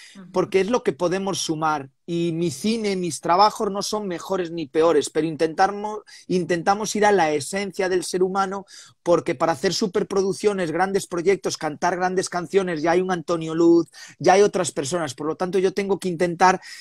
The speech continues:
Speaker 2: ir a esa parte que creo que hoy va a haber muchas niñas, muchos niños que nos están mirando y otras personas que le vamos a generar herramientas por si el día de mañana quieren ser actor,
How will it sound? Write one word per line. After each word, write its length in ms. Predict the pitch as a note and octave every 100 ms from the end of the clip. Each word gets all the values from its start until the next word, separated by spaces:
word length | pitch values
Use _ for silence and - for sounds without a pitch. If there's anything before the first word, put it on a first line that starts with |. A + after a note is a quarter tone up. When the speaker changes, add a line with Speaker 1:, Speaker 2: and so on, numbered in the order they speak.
| -
Speaker 2:
ir 220 | - G#3 G#3
a 100 | G3
esa 340 | G3 G3 F#3
parte 460 | G3+ F#3+ - F#3 -
que 180 | E3 -
creo 400 | F#3 F#3+ D#3 -
que 320 | D#3+ D3+ D3
hoy 300 | F3 G3+ G#3
va 220 | F3+ F3+ E3+
a 20 |
haber 180 | F3 F3
muchas 400 | F#3+ - E3+ D#3
niñas, 520 | F#3+ G#3 F3+ E3+ D#3
muchos 400 | F3+ - F#3 D#3+
niños 420 | F#3+ F#3+ E3+ -
que 100 | D#3
nos 140 | D3
están 320 | D#3 - F3 F3+
mirando 340 | F3+ F#3 E3+
y 120 | D#3+
otras 260 | E3+ F#3+ -
personas 640 | G3 F3 - G#3 G3+ F#3+ - - -
que 80 | F#3
le 100 | F3
vamos 320 | F#3+ G3+ G3+
a 60 | G3+
generar 340 | F#3+ G3 G3
herramientas 720 | F3 D3+ D#3+ G#3 G#3 G#3+ F#3
por 160 | E3+ D3+
si 120 | D#3+
el 100 | D3+
día 160 | F#3+ G3
de 80 |
mañana 360 | G3 G3 G3+ G3
quieren 300 | F3+ G3 F#3
ser 120 | F#3+
actor, 440 | F#3 - G#3 G3